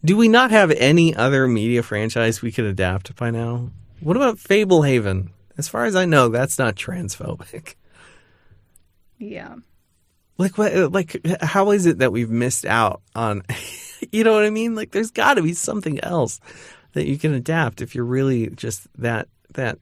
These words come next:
Speaker 1: cash strapped or whatever. And this is not gonna be a cheap, you know, series. Like, it's gonna be an expensive one. And I feel like it's coming in a weird moment, too, when, you know, like, Lord of the Rings, right? Lord of the Rings was adapted by,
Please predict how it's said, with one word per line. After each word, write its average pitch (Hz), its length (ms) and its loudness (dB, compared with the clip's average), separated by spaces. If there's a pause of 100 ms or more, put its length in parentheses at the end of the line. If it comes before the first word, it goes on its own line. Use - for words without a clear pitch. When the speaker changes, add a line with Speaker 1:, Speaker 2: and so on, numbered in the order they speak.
(100)
Speaker 1:
cash 160 440 -6
strapped - 480 -10
or - 60 -12
whatever. - 500 -10 (880)
And 175 140 4
this 277 120 0
is 151 140 -2
not 170 220 0
gonna 131 180 0
be 107 200 -4
a 98 100 -2
cheap, - 520 -4 (380)
you 123 180 -6
know, 90 220 -4
series. - 640 -8
Like, 90 240 -6
it's 92 160 -10
gonna 120 180 -6
be 117 160 -6
an 98 80 -4
expensive 123 560 -8
one. - 240 -12 (500)
And 170 120 2
I 175 60 2
feel 220 180 -4
like 262 180 -2
it's - 100 -6
coming 185 300 -2
in 175 80 4
a 151 80 4
weird 147 340 0
moment, 147 320 0
too, 208 300 -2
when, 120 300 2 (140)
you 139 120 -2
know, 135 140 0
like, 120 200 -2
Lord 139 240 2
of 143 60 4
the 123 80 2
Rings, 107 540 2
right? 120 260 0
Lord 127 180 0
of 120 60 0
the 113 80 -2
Rings 117 240 0
was 110 160 -4
adapted 101 500 -2
by, 95 440 -4